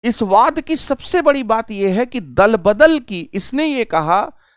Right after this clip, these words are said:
कि दल बदल के मामलों की न्यायिक समीक्षा क्या हो सकती है। तो दल बदल की न्यायिक समीक्षा की जो बात है, ये बात क्या है, यहां पर कही गई। तो एक तो आप इस बात को जान लें। और यहां पर स्पीकर के बारे में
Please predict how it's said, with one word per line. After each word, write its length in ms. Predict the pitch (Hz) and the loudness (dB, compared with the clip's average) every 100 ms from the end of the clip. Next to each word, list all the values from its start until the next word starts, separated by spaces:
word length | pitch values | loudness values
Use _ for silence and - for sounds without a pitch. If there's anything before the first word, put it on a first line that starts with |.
| _ | _
कि 100 | 208 | -10
दल 360 | 180 127 196 220 | -8 2 4 4
बदल 400 | 180 202 277 320 | 2 4 4 2
के 200 | - 285 | 0 -4
मामलों 600 | 196 165 180 196 233 294 | 0 0 2 2 2 0
की 200 | - 302 | 0 -4
न्यायिक 540 | 240 175 196 294 - | -2 0 0 0 -4
समीक्षा 640 | - - 226 214 - - 240 | -4 -2 0 -2 -6 -4 -2
क्या 240 | 202 202 | -2 0
हो 180 | 190 160 | 2 0
सकती 400 | 160 - - 175 | -2 -10 -10 -6
है। 260 | 175 175 - _ _ _ 185 | -4 -6 -8 _ _ _ -2
तो 80 | |
दल 320 | 175 139 208 214 | 0 4 4 4
बदल 420 | 190 208 294 302 | 2 4 2 0
की 280 | - 277 269 | -6 -6 -4
न्यायिक 600 | 180 165 175 240 277 - | -4 -2 0 -2 -6 -12
समीक्षा 760 | - 190 180 196 - - 269 | -2 -2 0 -6 -8 -4 -4
की 180 | - 240 | -4 -2
जो 120 | 208 | 0
बात 400 | 156 190 247 - | 2 2 2 0
है, 360 | 170 170 165 - - - | -2 0 -4 -8 -20 -16
ये 160 | 135 190 | -2 0
बात 420 | 170 190 220 - - | 4 4 4 -2 -2
क्या 160 | 185 | 0
है, 280 | 180 185 - - | 0 -2 -4 -6
यहां 260 | 156 165 | -4 -2
पर 200 | 170 190 | 0 0
कही 340 | 202 147 147 151 | 0 -6 -6 -4
गई। 380 | 131 147 139 - - _ | -2 -2 -4 -8 -20 _
तो 100 | - - | -8 -4
एक 200 | 175 196 - | 0 0 0
तो 80 | 202 | -2
आप 300 | - 180 - | 2 0 0
इस 180 | 175 - | -8 -2
बात 260 | 147 160 - | 0 0 -2
को 320 | 175 175 - _ | 0 0 -4 _
जान 240 | 175 147 | -2 0
लें। 180 | 156 165 - _ - | 0 -6 -12 _ 0
और 120 | 185 | 2
यहां 220 | 214 269 294 | 4 2 2
पर 180 | 285 | 0
स्पीकर 540 | 269 - 240 240 359 349 | 0 -4 -4 -4 -2 -2
के 140 | 330 | -2
बारे 340 | 269 269 269 294 | -4 -2 -2 -2
में 260 | 311 330 | -2 -4